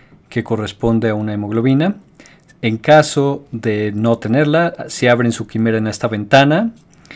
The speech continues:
pueden darle clic a Fetch. También pueden encontrar Fetch en File, Fetch by I D y teclear, eh, con P D B seleccionado, cinco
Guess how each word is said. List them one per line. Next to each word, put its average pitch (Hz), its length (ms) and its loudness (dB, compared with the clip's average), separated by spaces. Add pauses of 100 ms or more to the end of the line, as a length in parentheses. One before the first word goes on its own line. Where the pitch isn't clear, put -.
(200)
pueden 113 240 2
darle 107 240 -2
clic - 220 -8
a 104 40 -4
Fetch. - 520 -2 (360)
También 113 380 0
pueden 113 220 0
encontrar 107 360 -4
Fetch - 380 -4
en 104 100 -8
File, 131 480 4
Fetch - 460 -6
by 104 180 -4
I 101 140 -6
D 175 220 0 (1700)
y 113 100 -2
teclear, 120 640 2 (380)
eh, 101 500 -6 (520)
con 110 380 -2 (400)
P 127 160 4
D 123 120 2
B 117 120 2
seleccionado, 127 800 0 (920)
cinco 123 580 -2